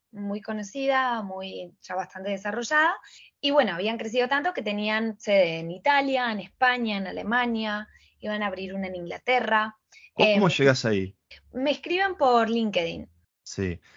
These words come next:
Speaker 2: ¿Vos tenías permiso para trabajar en, en, en Francia?
Speaker 1: Eh, yo tengo el pasaporte italiano.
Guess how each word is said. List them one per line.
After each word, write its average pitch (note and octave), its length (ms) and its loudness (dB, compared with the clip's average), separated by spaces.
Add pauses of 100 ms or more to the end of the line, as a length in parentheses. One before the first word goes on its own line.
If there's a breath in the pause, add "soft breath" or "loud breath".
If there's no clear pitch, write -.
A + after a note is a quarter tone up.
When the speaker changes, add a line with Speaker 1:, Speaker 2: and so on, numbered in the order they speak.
(240 soft breath)
Speaker 2:
¿Vos C#3+ 160 4
tenías D3+ 240 4
permiso C3 460 2
para A2+ 140 2
trabajar C3+ 600 4
en, G2+ 340 -2
en, F#2+ 420 -6
en F#2 120 -4
Francia? C3 680 2 (520)
Speaker 1:
Eh, C#4 280 4
yo D#4 200 -6
tengo E4+ 220 -2
el D4 100 2
pasaporte A3+ 400 -4
italiano. G3 440 -6